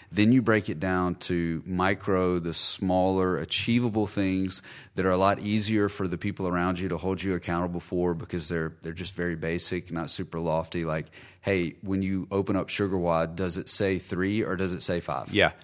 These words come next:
Speaker 2: habits.
Speaker 1: <laughs>
Speaker 2: Just
Speaker 1: Yeah,
Speaker 2: break it
Speaker 1: it's
Speaker 2: down
Speaker 1: habits.
Speaker 2: into habits. I mean, and that's why James Clear talks about it. It's atomic habits because it's breaking it down to the smallest piece that's going to build together and create something great. And so you're just stacking these habits on top of each other and doing them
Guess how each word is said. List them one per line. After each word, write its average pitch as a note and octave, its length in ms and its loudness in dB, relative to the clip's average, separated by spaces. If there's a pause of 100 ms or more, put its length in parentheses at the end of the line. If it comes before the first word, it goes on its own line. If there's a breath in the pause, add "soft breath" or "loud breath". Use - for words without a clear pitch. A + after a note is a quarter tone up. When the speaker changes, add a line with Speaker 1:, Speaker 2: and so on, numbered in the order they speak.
Speaker 2:
habits. - 540 6
Speaker 1:
<laughs> - 40 -8
Speaker 2:
Just A2 280 6
Speaker 1:
Yeah, E2+ 40 -2
Speaker 2:
break B2 180 10
it - 40 4
Speaker 1:
it's A#2+ 60 2
Speaker 2:
down A#2+ 260 10
Speaker 1:
habits. A#2 180 4
Speaker 2:
into A2+ 100 6
habits. G#2+ 420 6
I G2+ 40 -6
mean, G2+ 140 4
and G#2 220 0
that's B2 180 6
why C#3 240 8
James A#2 340 2
Clear A2+ 160 4
talks A2 280 4
about F#2 220 4
it. F#2 40 4
It's F2 140 2
atomic F#2+ 460 2
habits F#2 360 2
because F2+ 360 -2
it's E2+ 120 -4
breaking F#2+ 340 -2
it F2 120 -6
down F#2 280 2 (320 loud breath)
to G2+ 120 2
the F2+ 120 2
smallest F#2+ 720 6
piece G#2+ 480 4 (240 loud breath)
that's F2 160 2
going G2 320 4
to F2+ 140 0
build F#2+ 380 2
together F#2+ 480 4
and E2+ 120 0
create F2 300 2
something E2+ 300 -4
great. G2 340 4 (260 loud breath)
And F#2+ 140 -2
so - 140 6
you're F2+ 220 4
just - 380 0
stacking G#2 540 6
these F#2+ 180 2
habits F#2+ 360 4
on F2+ 120 -2
top F#2 240 2
of F2 80 -6
each F2 160 -4
other F2+ 220 2
and F2 100 -2
doing F#2+ 200 2
them E2+ 160 -2